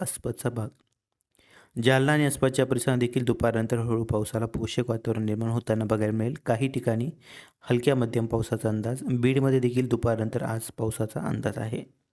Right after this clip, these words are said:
संध्याकाळपर्यंत मराठवाड्यात आज बऱ्याच भागामध्ये पाऊस बघायला मिळू शकतो. काही ठिकाणी सर्वदूर असे दुपारनंतर पावसाला पोषक वातावरण संध्याकाळपर्यंत बनताना बघायला मिळत आहे. त्यामध्ये नांदेड, लातूर, धाराशिव, बीड, हिंगोली, परभणीमध्ये देखील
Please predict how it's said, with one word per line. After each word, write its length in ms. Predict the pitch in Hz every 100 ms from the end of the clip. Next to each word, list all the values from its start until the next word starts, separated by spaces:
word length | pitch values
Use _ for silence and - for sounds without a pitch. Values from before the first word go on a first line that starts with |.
| _ _ _ _ - - - -
संध्याकाळपर्यंत 760 | - 127 147 160 160 156 151
मराठवाड्यात 580 | 156 127 123 123 139 135
आज 180 | 127 120
बऱ्याच 320 | 113 113 123
भागामध्ये 540 | 127 127 120 117 120 - -
पाऊस 280 | 117 110 110 -
बघायला 280 | 110 113 110
मिळू 140 | 113
शकतो. 280 | 113 110 131
काही 300 | 131 120 139
ठिकाणी 340 | 135 135 135
सर्वदूर 480 | 131 123 117 120 120
असे 160 | 117 120
दुपारनंतर 560 | 113 110 113 110 117
पावसाला 400 | - 110 - 113
पोषक 500 | 113 117 113 - -
वातावरण 420 | 113 - 113 120 - _ - - - -
संध्याकाळपर्यंत 720 | 135 131 131 135 120 117 113 117
बनताना 460 | 110 110 113 113
बघायला 360 | 110 110 113 127
मिळत 260 | 120 107 113
आहे. 160 | 117
त्यामध्ये 320 | 131 131 135 131
नांदेड, 340 | 123 117 127
लातूर, 360 | 127 120 123 120
धाराशिव, 540 | 117 113 117 - 120
बीड, 320 | 113 113 117 120 - - - - -
हिंगोली, 300 | 127 131 139
परभणीमध्ये 600 | 139 123 117 123 117 117
देखील 280 | 110 110